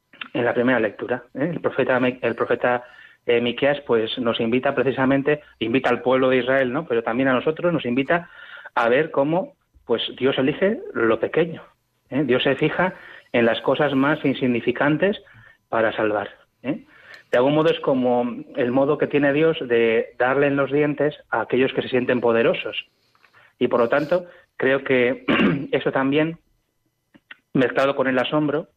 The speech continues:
¿eh? El asombro, lo pequeño, pues es un buen cóctel para que podamos decir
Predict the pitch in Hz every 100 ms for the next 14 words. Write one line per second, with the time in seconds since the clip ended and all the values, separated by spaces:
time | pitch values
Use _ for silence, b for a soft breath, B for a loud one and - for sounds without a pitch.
0 | - 120 - b b b - 113 110 107
1 | 139 127 110 107 117 - 110 147 151 160
2 | - B B _ 117 127 139 131 131 139
3 | 147 156 151 123 110 113 107 107 - _
4 | - 117 117 117 123 127 123 - 113